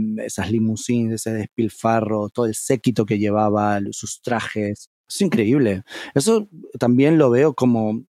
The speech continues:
no copiado, pero también extraído un poquito de lo que fue Elvis, ¿no? Como te decía antes, ¿no? Ese tío impactante, sus trajes.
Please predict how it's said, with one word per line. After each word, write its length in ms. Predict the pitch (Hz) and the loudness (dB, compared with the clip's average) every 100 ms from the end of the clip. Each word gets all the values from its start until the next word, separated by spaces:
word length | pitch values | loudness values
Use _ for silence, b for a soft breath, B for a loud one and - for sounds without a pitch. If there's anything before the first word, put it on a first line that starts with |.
| _ _ - | _ _ 0
no 260 | 131 147 | 2 2
copiado, 600 | 139 156 151 139 147 180 - | 2 2 4 4 4 2 2
pero 200 | 131 127 | 0 2
también 420 | 113 120 147 165 | 0 2 0 -2
extraído 600 | - - - 110 110 147 | -10 -10 -2 0 2 2
un 120 | 170 | 2
poquito 360 | 143 110 143 185 | 0 -4 -2 0
de 120 | 120 | 0
lo 120 | 98 | -4
que 120 | - 101 | -8 -8
fue 340 | - 135 135 | 0 2 4
Elvis, 440 | 143 104 98 - | 2 2 -2 -2
¿no? 340 | 117 139 170 147 | 2 2 0 -4
Como 200 | 113 107 | -6 -4
te 100 | 101 | -4
decía 360 | 101 131 117 131 | -2 0 2 2
antes, 320 | 127 104 98 | 0 -2 -2
¿no? 200 | 120 127 | 0 2
Ese 220 | - 120 _ | 0 -4 _
tío 160 | - 131 | -2 0
impactante, 680 | 120 - - - 113 113 | 0 -2 -8 -4 -2 -2
sus 240 | 117 117 - | -4 -6 -6
trajes. 540 | 113 110 - 113 - | -4 -2 -2 -2 -4